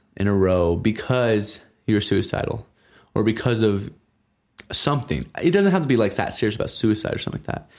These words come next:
There needs to be some other help that this person can get. Um, and that doesn't mean I don't stop praying.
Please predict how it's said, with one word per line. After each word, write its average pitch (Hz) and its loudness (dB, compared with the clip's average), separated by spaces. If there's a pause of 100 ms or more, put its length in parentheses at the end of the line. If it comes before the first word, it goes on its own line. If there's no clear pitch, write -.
(520)
There 135 2
needs 147 2
to 147 -4
be 143 2
some 113 0
other 101 4
help 95 -2
that 92 0
this 101 0
person 104 -2
can 104 -6
get. - -2 (360)
Um, 104 0
and 120 4
that 135 2
doesn't 151 2
mean 117 2
I 80 0
don't 98 0
stop - -4
praying. - -6